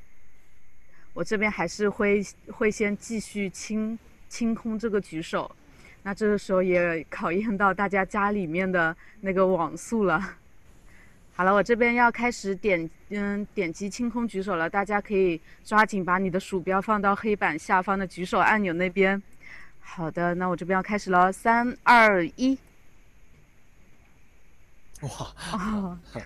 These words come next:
Speaker 1: 速度真的非常快，一瞬间就有十位同学了。那我们看一下第一个，第一个同学呢是派斯提，哦，这个名字很特别。
Speaker 2: <laughs>
Speaker 1: 好，那我这边也还是给大家截一个图。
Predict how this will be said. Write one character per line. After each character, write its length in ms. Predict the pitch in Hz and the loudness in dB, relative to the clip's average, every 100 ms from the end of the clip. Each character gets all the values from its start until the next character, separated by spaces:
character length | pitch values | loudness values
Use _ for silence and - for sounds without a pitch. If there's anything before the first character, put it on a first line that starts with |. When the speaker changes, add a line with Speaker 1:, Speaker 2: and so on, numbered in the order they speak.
| - | -4
Speaker 1:
速 180 | - | 2
度 140 | 226 226 | 6 6
真 140 | 220 | 6
的 100 | 233 | 6
非 320 | - 226 233 | 6 8 10
常 260 | - 220 170 | 8 4 0
快， 220 | 190 269 | 4 4
一 140 | 208 202 | 6 6
瞬 240 | 247 220 | 6 6
间 120 | 220 | 6
就 120 | 208 | 6
有 100 | 226 | 6
十 320 | 196 - 185 190 | 6 0 2 8
位 240 | 220 262 | 10 10
同 260 | - 202 220 | 8 2 2
学 240 | - 180 | 2 4
了。 220 | 175 185 - - - | 6 4 2 -12 -6
那 120 | - 233 | 2 4
我 40 | |
们 80 | 208 | 4
看 260 | 202 262 | 4 6
一 60 | 233 | 4
下 220 | - 240 | 6 4
第 320 | 214 254 247 | 4 0 0
一 40 | 247 | 0
个， 640 | 233 262 233 208 180 165 190 - - - - - - - | 4 6 8 8 6 2 -4 -18 -18 -16 -18 -18 -18 -4
第 140 | 277 | 2
一 60 | 277 | 4
个 180 | 339 302 | 6 6
同 240 | 202 233 | 4 0
学 160 | 247 233 | 4 4
呢 240 | 240 247 | 6 6
是 720 | - 240 254 240 202 165 98 - | 2 -2 2 4 4 2 0 -6
派 280 | - - 254 | -4 2 2
斯 260 | 392 - 294 | 0 -4 -6
提， 380 | - 170 175 | -4 -4 -4
哦， 120 | 180 180 | -2 -4
这 80 | 226 | 0
个 80 | 220 | 0
名 180 | 196 175 | 0 2
字 120 | 240 | 0
很 180 | 196 170 | 0 -4
特 220 | - 190 | -2 -2
别。 280 | 165 160 202 175 - - | -2 -4 -4 -8 -16 -10
Speaker 2:
<laughs> 400 | 381 370 320 269 - | -8 -6 -10 -14 -16
Speaker 1:
好， 300 | - 156 170 | -4 -4 -4
那 180 | 196 180 | -4 -2
我 200 | 175 165 | 0 0
这 120 | 156 | -2
边 220 | 196 202 190 | 0 0 2
也 60 | |
还 180 | 170 175 | 2 0
是 160 | - 214 | -2 -2
给 160 | 190 | 0
大 160 | 156 202 | 2 4
家 160 | 202 | 6
截 240 | 202 - 175 | 4 2 0
一 60 | |
个 120 | 180 208 | 2 -2
图。 360 | - 175 180 | 0 -2 -2